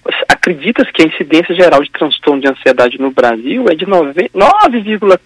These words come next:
três por cento da população, quase dez por cento da população. Durante a pandemia, por pesquisas, claro que pesquisas mais simples, mais diretas, por contato telefônico,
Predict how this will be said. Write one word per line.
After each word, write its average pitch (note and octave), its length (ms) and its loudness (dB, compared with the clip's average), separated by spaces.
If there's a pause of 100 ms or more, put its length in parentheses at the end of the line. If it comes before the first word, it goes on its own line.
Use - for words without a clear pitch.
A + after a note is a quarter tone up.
(140)
três E3 300 2
por - 80 -10
cento D3 120 -2
da D3 60 -2
população, C3 460 0
quase G#3 320 2
dez E3+ 140 6
por - 80 -8
cento D#3+ 100 -4
da D#3+ 80 -4
população. D#3 380 2 (440)
Durante B3 360 4
a B3 40 4
pandemia, B3 560 2 (240)
por B3+ 180 0
pesquisas, A#3 680 2
claro - 280 2
que - 100 -10
pesquisas C#3+ 440 -4
mais C3+ 220 0 (180)
simples, D3 400 -4
mais B2+ 260 0
diretas, A#2+ 540 0
por - 160 -6
contato A#2+ 420 -2
telefônico, D3+ 520 -2